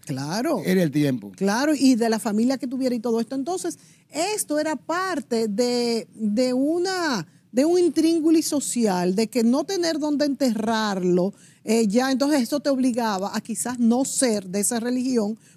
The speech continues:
Speaker 1: porque te degradaban al no tener dónde enterrarla. Entonces, las religiones en el
Speaker 2: Ejercía
Speaker 1: mundo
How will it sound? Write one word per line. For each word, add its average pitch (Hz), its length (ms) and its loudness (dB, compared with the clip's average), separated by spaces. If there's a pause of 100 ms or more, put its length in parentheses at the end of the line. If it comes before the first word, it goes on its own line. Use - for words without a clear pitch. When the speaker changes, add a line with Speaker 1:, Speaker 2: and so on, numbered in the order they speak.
Speaker 1:
porque 240 300 0
te 226 160 0
degradaban 220 640 0
al 240 120 2
no 233 100 0
tener 214 280 -2
dónde 214 220 -2
enterrarla. 254 400 -2
Entonces, 330 380 -6 (240)
las 262 200 -2
religiones 277 520 -2
en 359 100 -4
el 185 100 6 (100)
Speaker 2:
Ejercía 254 260 6
Speaker 1:
mundo - 80 2